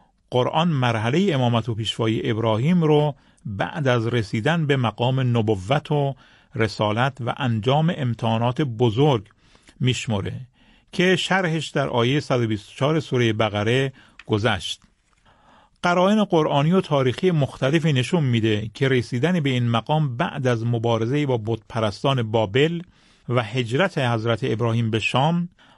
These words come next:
و ساختن خانهٔ کعبه و بردن فرزندش اسماعیل به قربانگاه بوده.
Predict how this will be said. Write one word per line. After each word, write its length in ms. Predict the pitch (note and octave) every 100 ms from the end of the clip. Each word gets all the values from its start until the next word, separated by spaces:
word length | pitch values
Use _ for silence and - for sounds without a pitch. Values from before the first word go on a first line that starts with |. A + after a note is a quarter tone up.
| -
و 100 | B2
ساختن 580 | - B2+ A#2+ - F3 D#3+
خانهٔ 400 | B2+ A#2 A2+ A2
کعبه 540 | - A#2+ A2+ A#2 E3
و 140 | D3 C3
بردن 520 | B2+ A#2 A#2 F#3 D3
فرزندش 580 | B2+ A2+ A2+ A2+ G#2 -
اسماعیل 460 | A#2+ - A#2+ A#2 G#2+
به 120 | A2
قربانگاه 640 | A#2+ G#2+ G#2+ G#2 G2 B2+ F2
بوده. 320 | F#2+ F2+ A2